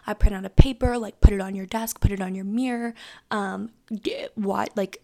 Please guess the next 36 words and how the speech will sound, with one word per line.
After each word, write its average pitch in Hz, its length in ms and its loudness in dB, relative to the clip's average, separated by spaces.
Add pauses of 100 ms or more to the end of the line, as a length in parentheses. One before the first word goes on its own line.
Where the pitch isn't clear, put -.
m-, 208 220 -4 (280)
change 208 340 -2
the 226 100 -4
content 226 640 -6
to 190 340 -2 (300)
where 240 120 4
you're 202 180 0
consuming 262 500 0
people 233 300 -4
who 214 80 2
have 190 140 -2
met 240 200 -2
that 220 180 -6
goal, 208 400 -2
or 202 100 -10
you're 196 100 -12
consuming 226 540 -2
things, 220 360 -6 (320)
like, 226 100 -2
about 202 280 -4
that - 160 -12
goal, 214 260 0
whether 196 200 -4
it's - 200 -12
working - 340 -8
out, 214 340 -4 (280)
you 233 140 0
know, 214 260 -4
change 226 680 -2 (480)
everything 233 480 -2
that's 214 200 -6
influencing 208 500 -4
you 277 240 -4
to 208 420 0
your 202 200 -4
goal 208 480 -2